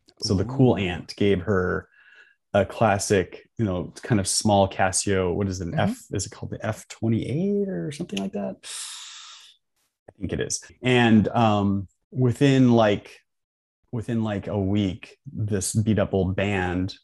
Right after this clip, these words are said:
Speaker 1: that it was on, the, the, the, the resin band that it ca-, came with, cracked
Speaker 2: Yeah.
Speaker 1: and snapped off.
Speaker 2: Of course.
Speaker 1: And it's an eighteen millimeter lug width. So I grabbed one of my old green army natos,
Speaker 2: Yep.
Speaker 1: and she wears on her wrist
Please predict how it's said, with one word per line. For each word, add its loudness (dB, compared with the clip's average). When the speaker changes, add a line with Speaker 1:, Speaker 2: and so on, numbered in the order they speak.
Speaker 1:
that -2
it -2
was -2
on, -2
the, -2
the, -4
the, -6
the -6
resin -2
band -2
that -2
it -16
ca-, -8
came -2
with, -6
cracked -6
Speaker 2:
Yeah. -6
Speaker 1:
and -8
snapped -8
off. 0
Speaker 2:
Of -14
course. -18
Speaker 1:
And 6
it's 4
an 2
eighteen 4
millimeter 0
lug 0
width. 0
So 0
I 2
grabbed 4
one 0
of 2
my 2
old 4
green 4
army -2
natos, -2
Speaker 2:
Yep. -12
Speaker 1:
and -4
she 2
wears 6
on 0
her 4
wrist -2